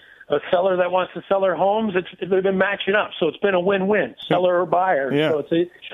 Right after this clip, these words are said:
Speaker 1: yeah, it's a great time now, whether you're buying or selling, and, and, uh, it's a great time for our real, us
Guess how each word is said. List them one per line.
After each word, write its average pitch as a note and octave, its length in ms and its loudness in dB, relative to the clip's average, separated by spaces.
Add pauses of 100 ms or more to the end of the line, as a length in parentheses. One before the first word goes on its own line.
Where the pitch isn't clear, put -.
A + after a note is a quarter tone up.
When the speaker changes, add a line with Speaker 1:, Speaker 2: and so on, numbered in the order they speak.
(220)
Speaker 1:
yeah, - 160 2
it's - 100 -6
a D#3+ 60 2
great F#3 260 0
time F#3+ 260 0
now, F#3+ 260 0
whether F#3+ 280 2
you're F#3 140 0
buying F#3+ 340 0
or F#3 80 0 (100)
selling, G3 360 -2
and, E3 180 0 (160)
and, F3 400 0
uh, E3+ 240 2 (380)
it's - 120 -4
a F#3 40 0
great F3+ 240 -2
time F#3 180 0
for F#3 120 2
our F3 60 0
real, G3 280 0
us F3 140 0